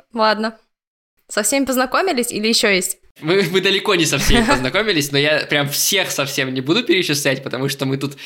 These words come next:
Speaker 2: погрязнем в именах. Но я расскажу ещё пару с-, забавных моментов. Во-первых, э, актрисы озвучки, которые играют, э,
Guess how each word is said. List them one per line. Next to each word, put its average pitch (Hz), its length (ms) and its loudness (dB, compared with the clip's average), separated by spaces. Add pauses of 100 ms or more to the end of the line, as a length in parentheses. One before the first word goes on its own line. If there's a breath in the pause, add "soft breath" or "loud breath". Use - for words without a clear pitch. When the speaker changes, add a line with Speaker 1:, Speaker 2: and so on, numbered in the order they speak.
(160 loud breath)
Speaker 2:
погрязнем 135 540 -2
в 123 80 -6
именах. 127 320 -4 (380 loud breath)
Но 151 120 2
я 170 100 2
расскажу 160 380 -2
ещё 151 180 -2
пару 123 380 -2
с-, - 160 -10 (220)
забавных 131 440 -4
моментов. - 460 -6 (300 loud breath)
Во-первых, 190 480 -2
э, - 40 -14
актрисы 139 960 -2
озвучки, 139 480 -2
которые 127 1040 -2
играют, 127 640 -2
э, 123 320 2